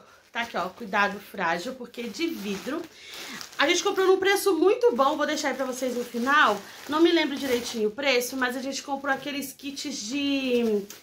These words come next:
tipo, tapuerzinha, sabe? Vasilhinhas assim, coloridas. E ela veio muito bem protegida, com bastante,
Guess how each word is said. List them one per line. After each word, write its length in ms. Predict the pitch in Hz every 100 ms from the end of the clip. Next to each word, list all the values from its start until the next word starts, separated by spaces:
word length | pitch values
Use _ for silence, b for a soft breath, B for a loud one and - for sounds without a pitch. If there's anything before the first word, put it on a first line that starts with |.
| B B B -
tipo, 240 | 494 508 370
tapuerzinha, 880 | 320 294 254 254 262 247 220 208
sabe? 400 | 208 302 359 302
Vasilhinhas 520 | 269 254 233 262 269 254
assim, 260 | 247 294
coloridas. 1000 | - 311 294 330 330 294 254 202 180 - B B B 254
E 80 |
ela 180 | 269 277
veio 240 | 269 311 320
muito 1040 | 311 311 311 302 294 294 302 302 - 320
bem 500 | 233 190 233 226 247
protegida, 720 | 254 220 220 208 196 196 208
com 180 | 208 226
bastante, 1500 | 226 277 277 - - 262 262 262 302 311 - 370 381 415